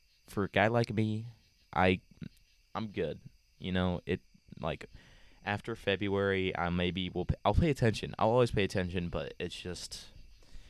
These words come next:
it's a bit, it's a bit much. It's a bit much. Um, yeah, like, it's, they gotta take a chill pill sometimes, you know? Stephen A. Smith, you know, he's gotta take a chill pill sometimes, but it's whatever.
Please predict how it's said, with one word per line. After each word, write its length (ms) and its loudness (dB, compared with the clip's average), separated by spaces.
it's 140 0
a 40 2
bit, 260 4
it's 160 2
a 80 8
bit 340 6
much. 680 -2
It's 120 0
a 60 2
bit 340 2
much. 440 -4
Um, 560 -2
yeah, 240 -4
like, 140 0
it's, 220 0
they 180 0
gotta 180 4
take 180 -2
a 20 -2
chill 260 -4
pill 180 4
sometimes, 580 -6
you 100 -2
know? 160 -4
Stephen 400 -2
A. 100 2
Smith, 360 -4
you 100 -2
know, 140 -4
he's 160 -8
gotta 120 0
take 140 -10
a 40 -6
chill 240 2
pill 220 -4
sometimes, 560 -8
but 260 0
it's 160 4
whatever. 400 0